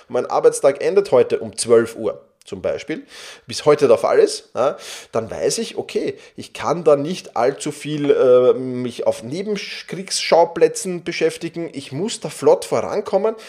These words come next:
ich muss wirklich konzentriert und fokussiert arbeiten und alleine dieses Wissen, ja, macht schon viel, viel einfacher und macht's mir viel, viel einfacher, Prioritäten zu setzen und so weiter und so fort. Also du kennst das vielleicht, äh, die, der, der, der letzte Arbeitstag vor dem Urlaub,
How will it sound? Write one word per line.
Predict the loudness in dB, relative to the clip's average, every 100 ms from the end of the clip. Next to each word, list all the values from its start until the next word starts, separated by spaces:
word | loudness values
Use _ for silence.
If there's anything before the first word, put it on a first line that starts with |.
| -16
ich | -12 -4
muss | -2 -2 -6 -6
wirklich | -4 -4 -8 -16 -2
konzentriert | 4 4 4 -2 -2 -2
und | -2
fokussiert | -2 -6 -4 -6 -6 -4
arbeiten | -2 0 0 0 -10 -18 -14
und | -10 -2
alleine | 0 2 2 0
dieses | -2 -6 -6 -8
Wissen, | -8 -6 -6 -8 -12 _ _ _ -8
ja, | -6
macht | -4 -6 -8 -10
schon | -8 -8
viel, | -10 -12
viel | -10 -8
einfacher | -6 -4 0 0 2 0
und | -2 -6
macht's | -10 -10 -10
mir | -12
viel, | -10 -10
viel | -8
einfacher, | -6 -6 -8
Prioritäten | -6 -6 -6 -6 -10 -10
zu | -10
setzen | -4 -4 -4 -8
und | -10 -10 -6
so | -2
weiter | -2 -4
und | -8
so | -8
fort. | -8 -8 -12 -20 -10
Also | -6 -2
du | 2
kennst | 4 4 2
das | -2
vielleicht, | 2 2 2 2
äh, | 2 2
die, | -2
der, | -6 -4
der, | 0 0
der | 2
letzte | 4 4 2 -4 -4
Arbeitstag | -4 -2 -2 -2 -4 0
vor | 0
dem | 0 0
Urlaub, | 0 4 4 2